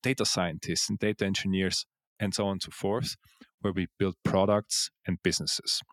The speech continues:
And that is, I think, what excites me so much about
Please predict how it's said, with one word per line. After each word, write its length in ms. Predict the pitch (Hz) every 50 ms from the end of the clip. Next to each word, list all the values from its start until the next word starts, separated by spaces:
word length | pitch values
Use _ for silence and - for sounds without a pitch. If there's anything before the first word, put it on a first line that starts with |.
| _ _ _ _ _ _ _ _ _ _ _ _ _ - - - - - - - - _
And 140 | - 110 - -
that 140 | 123 147
is, 160 | 175 180 - -
I 80 | 120
think, 440 | 113 - - 110 104 101 - - - _ _ _ _ _
what 160 | - 113 104
excites 500 | 98 - - - 101 98 101 - - -
me 160 | - 123 131 131
so 240 | - - - 110
much 460 | 101 95 92 107 - - - - - - - _ _
about 480 | - 104 98 95 95 92 92 95 -